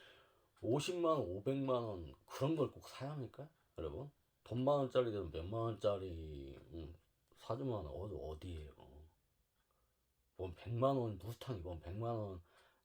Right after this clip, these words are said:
자, 이, 물론 있겠죠. 뭐, 옷이야 뭐 오백만 원, 정장도 오백만, 오천만 원짜리 있듯이 당연히 무스탕도 그런 돈 있겠죠. 근데 어, 십 얼마짜리면 어디, 여러분? 안 그렇습니까? 지네들은 뭐, 누구 지네들 직원 뭐 사줘봤어?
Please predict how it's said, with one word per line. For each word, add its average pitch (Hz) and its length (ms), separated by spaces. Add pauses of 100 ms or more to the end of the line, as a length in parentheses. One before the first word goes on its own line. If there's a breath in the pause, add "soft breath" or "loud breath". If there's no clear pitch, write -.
자, 85 80
이, 101 260 (120)
물론 165 300
있겠죠. 131 540
뭐, 95 200 (420)
옷이야 117 460
뭐 85 300
오백만 139 280
원, 120 220
정장도 113 440
오백만, 104 400
오천만 107 420
원짜리 95 320
있듯이 87 400 (300 soft breath)
당연히 110 300
무스탕도 107 560
그런 131 540
돈 90 200
있겠죠. - 280
근데 139 280 (880 soft breath)
어, 190 120
십 - 220
얼마짜리면 233 800
어디, 120 440
여러분? 87 640 (680)
안 143 180
그렇습니까? 143 520
지네들은 175 580
뭐, 113 180 (260)
누구 120 340
지네들 131 580
직원 120 420
뭐 95 120
사줘봤어? 175 720